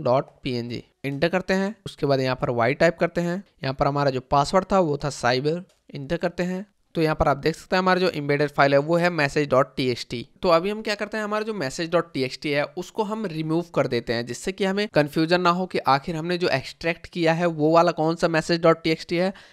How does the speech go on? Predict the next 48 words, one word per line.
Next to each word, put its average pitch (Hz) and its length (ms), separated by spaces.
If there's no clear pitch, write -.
और 147 220
जो 160 120
हमने 160 260
पहले 147 320
क्रिएट 185 340
किया 175 160
था 208 140
वो 170 220
वाला 135 200
कौन 131 200
सा 156 120
message 127 380
dot 120 180
T 107 100
X - 80
T - 80
है, 98 140
जिसके 120 260
लिए 196 100
हम 196 100
यूज़ 196 200
करेंगे 196 240
आर 123 200
एम 147 140
hyphen 127 280
आर 120 180
एफ़ 139 260
और 120 120
फिर 175 260
message - 460
dot 120 260
T 160 140
X - 120
T, - 160
एंटर 120 240
करते 180 280
हैं। 185 200
तो - 60
हमारा 156 200
जो 208 80
message 160 380
dot 160 220
T 151 100
X - 100
T 170 140
है 165 80
वो 170 180
रिमूव 151 380